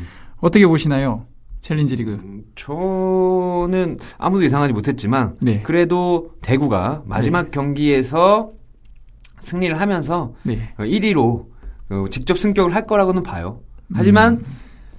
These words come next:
Speaker 2: 그거는 정말 며느리도 모르는 거죠. 왜냐하면
Speaker 1: 그렇죠.
Speaker 2: 마지막 경기에서 비기-, 비겨도 이 위로 밀려나기 때문에
Speaker 1: 네.
Speaker 2: 무조건 이겨야 되는데 그 이겨야 된다는 마음가짐이 부담으로 작용할 수도 있다고 봅니다.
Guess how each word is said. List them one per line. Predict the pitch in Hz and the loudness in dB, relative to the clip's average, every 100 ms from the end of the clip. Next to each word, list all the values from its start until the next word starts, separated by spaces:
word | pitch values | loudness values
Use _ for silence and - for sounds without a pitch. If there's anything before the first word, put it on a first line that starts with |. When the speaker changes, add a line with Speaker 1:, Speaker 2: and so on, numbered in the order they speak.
| - | -20
Speaker 2:
그거는 | - 151 185 | -2 4 4
정말 | 156 139 131 - - | 4 2 2 0 0
며느리도 | 120 160 156 120 | 2 4 2 2
모르는 | 104 127 123 | 2 4 4
거죠. | 90 85 | 0 -4
왜냐하면 | 92 123 120 | 2 4 4
Speaker 1:
그렇죠. | 113 107 | 4 4
Speaker 2:
마지막 | 107 139 190 185 | 2 4 4 4
경기에서 | 170 160 143 120 120 117 | 2 4 4 4 2 2
비기-, | 202 202 220 117 - - - - - | 2 4 4 2 -4 -18 -20 -20 0
비겨도 | 208 208 214 208 208 202 - - - - - - - - - | 4 6 6 6 2 0 -8 -20 -20 -20 -20 -20 -20 -20 -6
이 | 147 | -2
위로 | 160 143 | 0 0
밀려나기 | 113 143 135 117 | 0 2 0 -2
때문에 | 110 101 135 143 123 | -2 -4 -4 -4 -2
Speaker 1:
네. | 117 101 120 | -2 -2 -4
Speaker 2:
무조건 | 147 180 | -2 0
이겨야 | 123 123 151 | 2 4 4
되는데 | 120 101 101 131 95 - - - | 2 0 -2 -2 -2 -8 -18 -2
그 | 156 | 0
이겨야 | 151 190 202 190 | 2 4 4 4
된다는 | 185 175 170 | 2 2 2
마음가짐이 | 131 117 143 160 123 120 120 120 | 2 4 4 4 0 -2 0 -2
부담으로 | 117 117 143 143 131 | -2 0 0 0 -4
작용할 | 107 104 120 117 | -4 -2 0 -2
수도 | - 117 | -4 -8
있다고 | 117 104 | -6 -8
봅니다. | 98 82 80 | -8 -12 -12